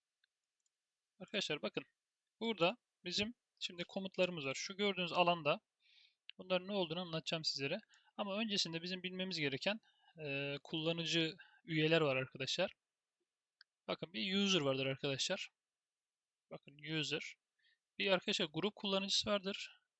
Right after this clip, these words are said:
Grup. Bir de arkadaşlar, e, ne vardır? Others vardır. Yani diğerleri. Arkadaşlar user kullanıcılar U ile gösterilir.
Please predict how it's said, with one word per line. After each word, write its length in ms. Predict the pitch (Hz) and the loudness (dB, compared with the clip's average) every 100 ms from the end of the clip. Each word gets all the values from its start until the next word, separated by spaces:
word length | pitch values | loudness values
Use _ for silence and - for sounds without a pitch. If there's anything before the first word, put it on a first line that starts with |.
| _ | _
Grup. 300 | - 139 165 - - _ _ _ _ _ _ _ _ _ - _ _ - | -4 -2 -2 -6 -20 _ _ _ _ _ _ _ _ _ -20 _ _ -6
Bir 60 | 208 | 6
de 80 | 196 | 6
arkadaşlar, 600 | 175 139 135 - 214 - _ | 6 0 0 0 0 -4 _
e, 100 | 180 | -6
ne 100 | 180 | 2
vardır? 240 | 160 147 214 | 2 2 2
Others 440 | 170 165 147 - | 4 4 4 0
vardır. 240 | 131 131 170 | -2 -4 -6
Yani 220 | 156 151 | -6 0
diğerleri. 400 | 160 147 131 - - _ _ _ _ _ _ _ _ _ _ _ _ _ _ _ _ _ _ _ _ _ _ _ _ _ _ _ _ _ - | 2 2 0 -6 -18 _ _ _ _ _ _ _ _ _ _ _ _ _ _ _ _ _ _ _ _ _ _ _ _ _ _ _ _ _ -6
Arkadaşlar 580 | 226 - - 156 202 | -2 -2 0 0 0
user 200 | 240 196 | 0 0
kullanıcılar 640 | - 220 214 202 151 190 - - _ | -4 -2 0 0 0 -2 -4 -12 _
U 220 | 220 220 | 0 2
ile 160 | 175 147 | 2 2
gösterilir. 580 | 135 - 135 139 208 | 2 0 0 -4 -8